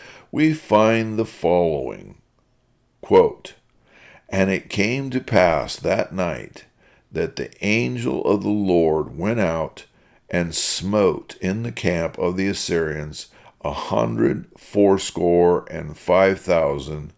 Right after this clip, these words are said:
and when they arose early in the morning, behold,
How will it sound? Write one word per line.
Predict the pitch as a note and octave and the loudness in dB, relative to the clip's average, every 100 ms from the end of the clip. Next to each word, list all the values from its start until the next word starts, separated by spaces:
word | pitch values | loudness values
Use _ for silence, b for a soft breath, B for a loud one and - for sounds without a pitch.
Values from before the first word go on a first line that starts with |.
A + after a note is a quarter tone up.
| b b b b - | b b b b -6
and | D2+ D2+ | -4 -4
when | E2+ G2+ | -4 -4
they | A2 A#2 | -2 0
arose | A2+ G2+ F2 F2 F2+ E2+ | 2 4 6 4 2 -4
early | - F2 G2 G#2+ | -4 -2 0 0
in | G#2+ | -2
the | G#2+ | -4
morning, | G2 E2+ D#2+ D#2+ D#2 D2+ _ _ _ E2 | -4 -4 -4 -6 -10 -14 _ _ _ -8
behold, | F2+ F#2 - A2 F2+ D#2+ - - | -6 -6 2 4 4 2 -4 -14